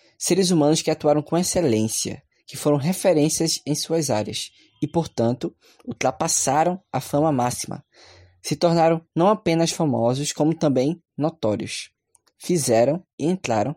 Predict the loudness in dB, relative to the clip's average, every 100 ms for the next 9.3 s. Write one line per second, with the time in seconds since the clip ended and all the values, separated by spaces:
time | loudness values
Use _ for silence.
0 | _ -4 -4 -4 -2 -4 -6 _ _ _
1 | _ _ _ -4 0 0 2 -2 2 0
2 | 0 0 0 0 -4 -6 -10 -14 _ _
3 | -6 -6 0 2 4 4 2 0 -2 0
4 | 2 2 0 0 2 2 0 0 0 -2
5 | 0 0 0 -2 -4 -4 -6 -10 _ _
6 | _ _ _ _ _ -2 2 2 0 -2
7 | -2 0 -2 -6 -12 -14 _ _ -4 0
8 | 2 4 4 2 2 0 2 2 2 0
9 | -4 -10